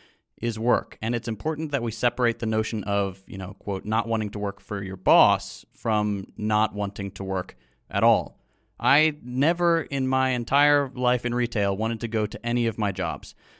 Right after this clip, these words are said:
but there was always something that I wanted to work on. That doesn't make me lazy. That makes me a human being, not a cog in someone else's money machine. And that's something that we really need to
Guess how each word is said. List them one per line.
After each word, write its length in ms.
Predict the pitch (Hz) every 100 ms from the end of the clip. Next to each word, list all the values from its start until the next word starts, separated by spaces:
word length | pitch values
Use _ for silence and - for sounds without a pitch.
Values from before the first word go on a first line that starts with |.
| _
but 140 | 120
there 100 | 117
was 140 | 123 117
always 540 | 98 127 135 135 - -
something 680 | - - 208 247 104 98 101
that 160 | 107 120
I 80 | 120
wanted 460 | 101 101 101 -
to 120 | - 139
work 280 | 160 196
on. 240 | 98 - - -
That 240 | 113 147
doesn't 300 | 170 180 185
make 240 | 131 123 117
me 100 | 110
lazy. 640 | 117 165 170 104 101 135 - _ _ -
That 220 | 117 131
makes 240 | 131 123 120
me 160 | 113
a 40 | 113
human 300 | - 101 101
being, 340 | 135 104 80
not 220 | 113 127
a 40 | 127
cog 420 | - 123 120 113
in 200 | 113 110
someone 300 | - 110 107
else's 320 | 98 - 95
money 220 | 98 98
machine. 320 | 82 - 87 - - -
And 100 | 110
that's 200 | 123 -
something 260 | 131 120 113
that 80 |
we 120 | 107 110
really 380 | 110 113 113
need 400 | 107 101 101 104 -
to 440 | 110 104 101 95